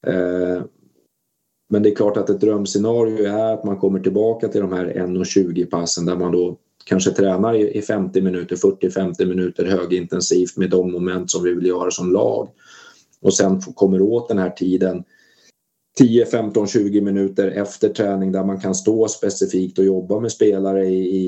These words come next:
i allt ifrån avslut till frånvändningar och så vidare. Men den, den tiden och den verkligheten har inte riktigt funnits hos, funnits hos oss, utan vi har varit tvungna att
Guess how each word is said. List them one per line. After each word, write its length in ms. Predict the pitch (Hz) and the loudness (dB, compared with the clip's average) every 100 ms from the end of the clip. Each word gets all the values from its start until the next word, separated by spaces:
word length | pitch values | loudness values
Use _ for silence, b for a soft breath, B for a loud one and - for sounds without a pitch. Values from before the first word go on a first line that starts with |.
| 92 92 92 | 0 0 -2
i 60 | 92 | -2
allt 320 | 101 98 98 | -2 -2 -2
ifrån 220 | 95 98 | 0 0
avslut 640 | 98 95 95 - 101 95 | 2 0 -2 0 2 2
till 400 | - 98 92 95 95 | 2 2 2 -4 -2
frånvändningar 760 | 107 95 95 95 95 95 95 92 92 | 2 2 2 0 0 0 0 -2 -2
och 100 | 92 | -2
så 120 | 92 | -2
vidare. 280 | 90 87 90 | -2 -4 -2
Men 140 | 98 | 2
den, 280 | 110 123 120 b b b _ | 4 2 0 b b b _
den 200 | 113 113 | 0 0
tiden 400 | - 95 95 98 | 0 0 2 0
och 80 | 101 | -2
den 200 | 92 92 | -4 -2
verkligheten 600 | 98 92 - 87 - 90 | -2 -2 -4 -6 -6 -8
har 140 | 90 | -8
inte 160 | 90 90 | -4 0
riktigt 360 | 90 - 85 - | 0 -2 -8 -2
funnits 460 | 101 87 92 117 | 0 0 -6 -4
hos, 440 | 98 - - - - | -2 -2 -8 -8 2
funnits 400 | 98 92 110 - | 2 2 -4 -2
hos 200 | - - | 0 0
oss, 160 | - | -4
utan 200 | - 98 | -6 -2
vi 120 | 95 - | 0 2
har 80 | |
varit 180 | - 95 | 0 2
tvungna 380 | 101 92 92 95 | 2 2 2 -2
att 100 | 92 | -4